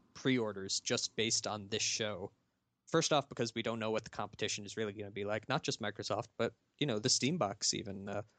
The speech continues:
which is coming by the end of the year. People might wanna consider that depending on how it comes in. And, and second of all, like Casey said, they just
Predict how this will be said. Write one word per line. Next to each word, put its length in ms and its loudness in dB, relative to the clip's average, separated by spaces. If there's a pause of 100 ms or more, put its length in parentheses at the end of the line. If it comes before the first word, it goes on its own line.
(180)
which 140 0
is 80 4
coming 260 -2
by 140 2
the 100 4
end 100 0
of 60 -6
the 60 -4
year. 120 -2
People 280 -2
might 140 2
wanna 180 2
consider 380 0
that 180 4
depending 320 -2
on 140 -2
how 180 -2
it 100 -4
comes 260 -4
in. 200 -2 (540)
And, 280 6
and 140 4
second 280 4
of 100 2
all, 200 6
like 180 2
Casey 280 2
said, 240 2
they 120 0
just 260 -2